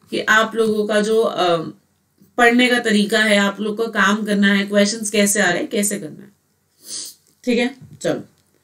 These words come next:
एक nematodes हजार X को, thousands of eggs को ले करता है। एक time पे एक nematode हजार अंडे देता है, तो, अ, thousands of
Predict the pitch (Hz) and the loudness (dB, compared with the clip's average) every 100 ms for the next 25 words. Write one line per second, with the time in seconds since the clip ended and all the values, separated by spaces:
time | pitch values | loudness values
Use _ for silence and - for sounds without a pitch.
0 | _ _ _ _ _ 220 294 349 294 277 | _ _ _ _ _ 4 6 6 4 2
1 | 254 214 208 214 233 233 247 - _ 202 | 4 4 4 4 4 4 -2 -14 _ -2
2 | 220 - - 226 240 277 - 208 214 - | 0 -2 2 4 6 4 2 -2 -2 -8
3 | - 185 180 202 _ _ _ _ _ - | -10 -6 -8 -10 _ _ _ _ _ -4
4 | 220 240 262 262 311 294 277 269 - 220 | 2 4 4 6 6 6 4 -4 0 -2
5 | 208 - 208 214 220 185 170 160 - - | 0 -6 2 4 4 0 -2 -6 -10 -20
6 | - 226 269 285 - 202 185 180 185 214 | 0 4 4 4 2 2 2 -2 -2 -2
7 | 214 240 262 240 214 175 160 180 185 190 | 2 6 6 4 -2 0 -2 -2 -2 -4
8 | _ _ _ 202 208 214 233 269 277 254 | _ _ _ -2 0 4 6 6 4 2
9 | 233 220 196 185 180 170 208 - 180 - | 2 0 -2 -2 -4 -2 -6 -6 -8 -6
10 | 214 233 240 277 262 285 | 4 4 4 0 0 0